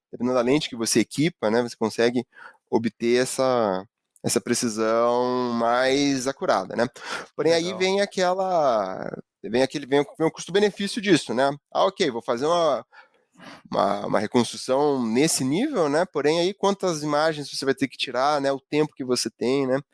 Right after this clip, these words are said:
Speaker 1: Se você
Speaker 2: Sim.
Speaker 1: usa uma lente um pouquinho mais aberta, aí, né, já, já da casa dos micrômetros ali, cai pra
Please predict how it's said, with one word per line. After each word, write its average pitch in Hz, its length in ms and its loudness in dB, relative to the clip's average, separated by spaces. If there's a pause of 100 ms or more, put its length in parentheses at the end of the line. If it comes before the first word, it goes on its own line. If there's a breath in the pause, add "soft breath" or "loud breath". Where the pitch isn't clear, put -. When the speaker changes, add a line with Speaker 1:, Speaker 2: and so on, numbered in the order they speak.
(240 loud breath)
Speaker 1:
Se - 120 -16
você - 100 -2
Speaker 2:
Sim. - 20 4
Speaker 1:
usa 156 160 0
uma 160 100 2
lente 156 260 0
um - 40 -14
pouquinho 151 260 -4
mais 143 160 0
aberta, 139 540 0 (560 loud breath)
aí, 120 320 2
né, 156 160 0 (100)
já, 110 500 0
já 107 140 -2
da 110 100 2
casa 113 260 -2
dos 104 320 -4
micrômetros 120 880 0
ali, 117 220 0
cai 139 260 2
pra 165 200 -4